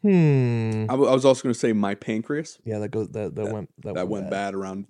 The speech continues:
Speaker 2: twenty twelve.
Speaker 1: Yeah, it's, it's been a, it's been a minute.
Speaker 2: Yeah, a little bit.
Speaker 1: Let's see here. Your turn.
Speaker 2: Oh. Things you, oh. <laughs> Of course I got this one, Greg.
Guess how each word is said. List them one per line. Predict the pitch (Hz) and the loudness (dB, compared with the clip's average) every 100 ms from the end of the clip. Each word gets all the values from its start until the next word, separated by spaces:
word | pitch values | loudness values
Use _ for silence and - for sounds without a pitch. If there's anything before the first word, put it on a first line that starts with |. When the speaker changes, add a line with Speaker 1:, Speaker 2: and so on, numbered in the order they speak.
| - | -12
Speaker 2:
twenty | 107 95 | -8 -8
twelve. | - 98 104 - _ | -6 -4 -4 -10 _
Speaker 1:
Yeah, | - 101 113 131 | -10 -8 -8 -10
it's, | 143 156 151 | -14 -14 -18
it's | - | -20
been | - 170 | -10 -8
a, | 160 | -8
it's | 135 - | -10 -10
been | 170 | -8
a | |
minute. | 151 - _ | -8 -10 _
Speaker 2:
Yeah, | 135 185 | -8 -8
a | - - | -8 -14
little | 147 165 | -12 -12
bit. | 190 _ _ _ _ _ _ _ _ _ _ _ - | -14 _ _ _ _ _ _ _ _ _ _ _ -14
Speaker 1:
Let's | - - | -12 -10
see | - - - 127 | -12 -14 -14 -14
here. | 123 - 57 139 _ _ | -12 -12 -12 -16 _ _
Your | - 117 | -4 -4
turn. | 110 - - - _ | -4 -8 -14 -16 _
Speaker 2:
Oh. | 87 - _ _ _ _ _ | -14 -14 _ _ _ _ _
Things | - 165 196 165 | 2 4 4 4
you, | 143 120 | 2 2
oh. | 110 92 - - | -6 -6 -10 -16
<laughs> | - _ _ _ _ _ _ - - - - - | -20 _ _ _ _ _ _ -20 -16 -14 -12 -14
Of | - | -14
course | - 113 95 - | -4 -2 -2 -4
I | 92 90 | -8 -8
got | 82 82 - | -8 -8 -8
this | 101 87 | -8 -10
one, | 78 | -16
Greg. | 85 87 - - | -8 -6 -6 -10